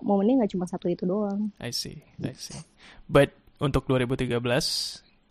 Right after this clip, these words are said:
Speaker 2: um, aku dapet satu tema sih kayaknya dari yang kamu cerita tadi.
Speaker 1: Apa?
Speaker 2: That one thing yang benar-benar kamu dapetin, yang kamu harapin, yang kamu rasain adalah,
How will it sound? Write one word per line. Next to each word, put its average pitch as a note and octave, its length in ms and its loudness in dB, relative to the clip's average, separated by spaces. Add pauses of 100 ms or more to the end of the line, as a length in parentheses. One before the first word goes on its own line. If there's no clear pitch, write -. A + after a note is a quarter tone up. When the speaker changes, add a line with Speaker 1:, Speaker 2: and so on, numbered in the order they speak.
(100)
Speaker 2:
um, A#2+ 240 -2
aku C#3+ 200 2
dapet C#3+ 300 6 (120)
satu - 420 -4
tema B2 400 -2
sih A#2 180 -8
kayaknya - 360 -10
dari A#2 360 -6 (100)
yang B2+ 320 -6
kamu A#2 240 -4
cerita A#2 300 -4
tadi. A#2 240 -8 (840)
Speaker 1:
Apa? G3+ 180 -2 (460)
Speaker 2:
That C#3+ 400 4
one E3 460 8
thing C#3 560 0 (160)
yang C3 220 -2
benar-benar B2+ 360 0
kamu B2 540 -4 (640)
dapetin, C3 520 0
yang B2+ 200 -2
kamu A#2+ 240 -4
harapin, A#2 420 -6
yang A2+ 160 -8
kamu A2+ 280 -6
rasain - 320 -8
adalah, B2+ 380 -6